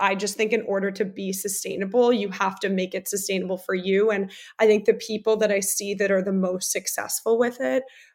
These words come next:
are the ones who took their time doing it. Whereas I see a lot of people who did, I see,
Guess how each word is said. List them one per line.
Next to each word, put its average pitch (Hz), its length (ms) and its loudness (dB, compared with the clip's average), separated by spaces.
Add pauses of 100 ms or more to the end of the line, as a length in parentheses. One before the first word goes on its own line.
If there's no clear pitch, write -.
(340)
are 208 240 6
the 208 140 4
ones 190 440 2
who 208 120 0
took 190 240 -4
their - 180 0
time 185 380 -4
doing 220 280 6
it. 226 160 2
Whereas 196 340 2
I 196 100 0
see 196 200 -2
a 190 60 4
lot 185 220 -2
of 196 140 -4
people 202 400 -6
who 190 460 -6 (480)
did, 233 340 2
I 370 100 4
see, 415 180 4